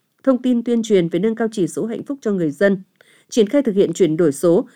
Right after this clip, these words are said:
trong đó có việc sử dụng nền tảng số, sổ tay đảng viên điện tử, cài đặt và sử dụng ứng dụng Yên Bái S, tuyên truyền công tác chỉ đạo điều hành của Tỉnh ủy, Hội đồng Nhân dân,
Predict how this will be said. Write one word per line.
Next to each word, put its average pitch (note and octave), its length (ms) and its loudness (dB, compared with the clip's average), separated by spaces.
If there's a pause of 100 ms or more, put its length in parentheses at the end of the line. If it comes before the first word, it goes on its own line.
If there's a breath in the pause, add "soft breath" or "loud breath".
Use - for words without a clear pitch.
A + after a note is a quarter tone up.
(360 loud breath)
trong C4+ 180 4
đó G#3+ 320 2
có A3 120 2
việc A#3 180 0
sử F3+ 160 2
dụng E3+ 260 -2
nền E3+ 200 2
tảng D#3+ 200 -2
số, F3 340 0
sổ F#3+ 240 0
tay G#3 180 -2
đảng E3+ 160 -4
viên G3 160 -4
điện F#3 180 -4
tử, E3+ 200 4 (380 soft breath)
cài A3 120 4
đặt G3 200 0
và F#3+ 60 -2
sử F#3 180 -2
dụng E3+ 200 -4
ứng F3+ 180 -4
dụng G#3 220 0
Yên G3+ 180 -4
Bái F#3 340 -4
S, - 20 -20 (540)
tuyên D4 180 4
truyền G3+ 240 2
công A#3 160 -2
tác F4 180 -2
chỉ G#3 100 0
đạo F3+ 160 -2
điều F#3+ 160 0
hành F#3 160 -2
của E3+ 100 -4
Tỉnh E3+ 220 0
ủy, E3 240 4
Hội F3 120 0
đồng F3+ 180 0
Nhân A3+ 200 0
dân, G#3+ 260 0